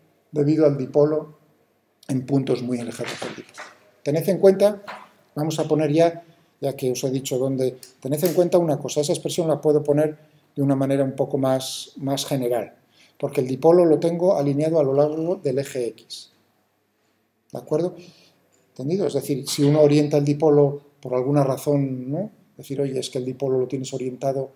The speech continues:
en otra dirección del espacio y no puedes cambiar el sistema de co-, de, de coordenadas, de los ejes". Entonces tienes un pequeño problema, iba a decir.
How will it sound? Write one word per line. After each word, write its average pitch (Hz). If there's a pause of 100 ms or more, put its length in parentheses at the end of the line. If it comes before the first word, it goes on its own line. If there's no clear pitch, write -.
(160)
en 139
otra 143
dirección 139
del 135
espacio 151
y 139
no 143
puedes 143
cambiar 135
el 123
sistema 131
de 120
co-, -
de, 131 (540)
de 147
coordenadas, 143
de -
los 104
ejes". - (200)
Entonces -
tienes 143
un 131
pequeño 120
problema, 139 (300)
iba 107
a -
decir. 143